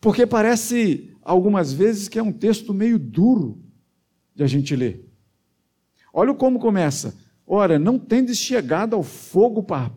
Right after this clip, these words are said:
palpável, à ardente, é, a, e ardente a escuridão, as trevas, a tempestade."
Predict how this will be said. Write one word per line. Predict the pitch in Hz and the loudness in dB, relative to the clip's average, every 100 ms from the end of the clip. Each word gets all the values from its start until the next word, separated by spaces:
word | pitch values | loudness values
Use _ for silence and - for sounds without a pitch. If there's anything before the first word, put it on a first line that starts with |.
| - | -6
palpável, | 147 - 143 180 175 131 - - _ | -6 -4 -4 -4 -2 -4 -8 -16 _
à | - 208 | -10 -6
ardente, | 175 110 135 120 139 240 240 - - 120 110 117 - _ _ _ | -6 -4 -8 -2 2 2 2 0 -6 -12 -14 -16 -20 _ _ _
é, | - | -6
a, | 139 - 127 127 | -6 -2 -2 0
e | 147 160 | 2 2
ardente | 120 123 208 - | 0 0 0 0
a | 156 | -4
escuridão, | - - 214 175 104 151 208 147 | -6 -8 -6 -4 -4 -4 -4 -8
as | 110 - | -12 -14
trevas, | - 156 185 196 143 120 | -2 2 4 2 -2 -8
a | 135 | -8
tempestade." | 175 185 139 - - 185 220 110 | -10 -8 -8 -8 -10 -8 -8 -10